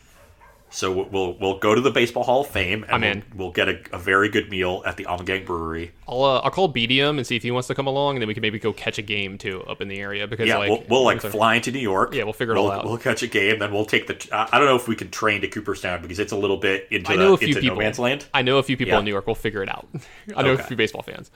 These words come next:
Speaker 2: Um, but anyway, back to Bear Stearns Man, you know, the people that are doing this, make sure you check out their Twitter for that. Um,
Speaker 1: Yeah, I guess we can talk about them.
Speaker 2: Yeah. Big fan of their products. Uh, I want, I want to share my order that's coming in. I have the aftershave balm,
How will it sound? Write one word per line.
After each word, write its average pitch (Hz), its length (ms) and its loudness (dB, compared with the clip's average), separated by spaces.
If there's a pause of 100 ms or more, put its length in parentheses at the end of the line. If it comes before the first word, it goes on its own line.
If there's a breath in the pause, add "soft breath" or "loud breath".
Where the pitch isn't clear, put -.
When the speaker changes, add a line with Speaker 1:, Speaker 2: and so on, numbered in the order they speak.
(300 loud breath)
Speaker 2:
Um, 123 180 2
but 143 120 -2
anyway, 147 240 6
back 117 220 0
to 127 60 0
Bear 113 200 2
Stearns 107 260 -2
Man, 110 340 0
you 123 100 -2
know, 107 60 -2
the 101 80 -6
people 107 140 -2
that 104 100 -2
are 107 60 -2
doing 104 180 -2
this, 110 140 -6
make 107 100 -2
sure 127 120 -2
you 113 80 -2
check 113 160 0
out 107 80 -2
their 110 100 0
Twitter 110 260 0
for 120 180 -4
that. 113 260 2 (340 loud breath)
Um, 110 240 2
Speaker 1:
Yeah, - 60 2
I - 80 -2
guess 90 240 0
we 80 40 -10
can 85 120 -12
talk 80 140 -10
about - 160 -14
them. 82 180 -14
Speaker 2:
Yeah. 131 240 4 (520 loud breath)
Big 151 140 4
fan 160 120 6
of 151 80 6
their 139 80 8
products. 131 560 2
Uh, 123 160 4
I 135 80 6
want, 156 180 4
I 139 40 4
want 151 100 2
to 135 100 0
share 135 200 4
my 113 80 0
order 107 280 0
that's 101 140 -8
coming 107 220 -8
in. 101 140 -4
I 107 80 0
have 113 260 0
the 110 280 -4
aftershave 151 460 -2
balm, 135 320 0